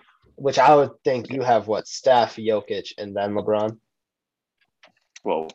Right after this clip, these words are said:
Speaker 2: we'll, we shall see.
Speaker 1: Oh, okay, okay. All right.
Speaker 2: Um,
Speaker 1: Yeah, you wanna tease it. Okay. Uh, <laughs> but yeah, I will make, so the case, I think the Jokic case is a little bit easier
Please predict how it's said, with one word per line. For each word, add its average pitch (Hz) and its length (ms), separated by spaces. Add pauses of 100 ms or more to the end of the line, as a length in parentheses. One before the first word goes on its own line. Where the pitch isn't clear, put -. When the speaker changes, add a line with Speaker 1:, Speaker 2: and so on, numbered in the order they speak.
Speaker 2:
we'll, 82 300
we - 120
shall - 180
see. - 280 (100)
Speaker 1:
Oh, 117 260 (120)
okay, 98 180
okay. 101 400
All 110 140
right. 87 120
Speaker 2:
Um, 95 140
Speaker 1:
Yeah, 104 120
you 104 120
wanna 87 120
tease 113 220
it. 90 160
Okay. 107 300 (440)
Uh, 127 560 (420)
<laughs> - 0
but - 800
yeah, 165 200
I 156 160
will 202 180
make, 170 460
so 170 160
the 156 60
case, - 560 (600)
I 170 80
think 254 180
the 165 140
Jokic 202 300
case 160 260
is 135 80
a 123 40
little 123 160
bit 110 140
easier 113 460